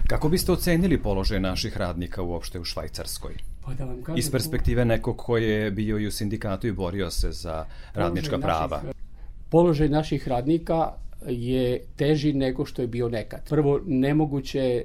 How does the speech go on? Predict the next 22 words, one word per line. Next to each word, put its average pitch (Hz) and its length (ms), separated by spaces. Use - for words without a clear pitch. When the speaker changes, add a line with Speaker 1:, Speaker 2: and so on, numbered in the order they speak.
Speaker 2:
e, 120 320
ima 127 200
jedno 120 320
od 117 260
raspada 120 480
Jugoslavije, 120 680
samo 156 380
Srbija, 143 720
dobro 135 300
i 165 60
sa - 140
Hrvatska 127 480
je 117 40
bila 123 240
tu, 143 260
sa, - 380
sa 131 160
Balkana 139 460
nisu 143 300
mogli 139 260
da 127 120
dođu, 123 440